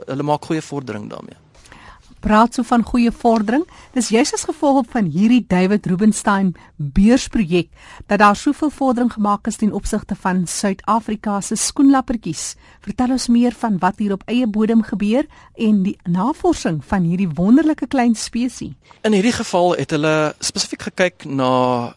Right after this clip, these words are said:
Speaker 1: bedreigde spesies en endemiese spesies in Suid-Afrika. Dit is nou 'n skoenlapper spesies. En tesame daarmee het hulle ook gekyk na die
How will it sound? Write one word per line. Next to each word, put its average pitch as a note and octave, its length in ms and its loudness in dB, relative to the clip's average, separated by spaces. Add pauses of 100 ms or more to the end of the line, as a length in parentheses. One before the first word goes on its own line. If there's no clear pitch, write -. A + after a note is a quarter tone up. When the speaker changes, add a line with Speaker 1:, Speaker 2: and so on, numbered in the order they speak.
(120)
Speaker 1:
bedreigde C3 480 -4
spesies - 800 -6
en C3+ 260 -4
endemiese C#3 600 -2
spesies - 440 -8
in A#2 100 -12
Suid-Afrika. G#2+ 680 -14 (320)
Dit - 60 -16
is B2+ 100 -14
nou C#3 120 -4
'n C3 60 -4
skoenlapper F3+ 440 -4
spesies. - 520 -8 (760)
En D3+ 520 -2 (120)
tesame A3 400 0
daarmee C#3+ 340 0
het A#2+ 160 -2
hulle C#3 120 -8
ook - 160 -6
gekyk - 260 -8
na C3 120 -6
die B2 480 -6